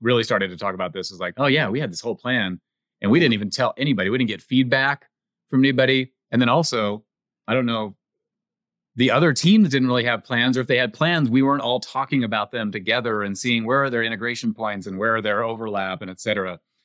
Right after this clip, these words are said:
And I know that caused some problems too, 'cause we ended up having, again, we won't get too deep into this part, but we ended up having overlap in, across teams in the summer last year,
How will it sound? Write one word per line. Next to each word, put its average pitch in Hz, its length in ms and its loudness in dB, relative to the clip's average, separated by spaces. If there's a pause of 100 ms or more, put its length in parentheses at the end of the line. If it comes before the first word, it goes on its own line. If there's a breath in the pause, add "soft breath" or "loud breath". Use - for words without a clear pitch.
(140)
And 107 100 0
I 110 40 2
know 110 120 2
that 117 160 0
caused 110 180 -2
some 104 100 -6
problems 107 280 -4
too, 151 100 0
'cause 104 120 -6
we 104 100 -4
ended 104 160 -2
up 101 120 -4
having, 98 380 -6
again, 92 300 -6
we 95 80 -8
won't 95 160 -8
get 92 140 -10
too - 120 -6
deep 98 200 -4
into 90 140 -8
this 98 140 -8
part, 78 260 -10
but - 200 -12 (340)
we 120 100 0
ended 127 140 -2
up 123 80 0
having 127 220 2
overlap 117 400 0
in, 120 200 -2
across 131 300 0
teams 175 420 2
in 113 120 -8
the 107 180 -10
summer 143 320 -2
last 98 260 -2
year, 113 240 -2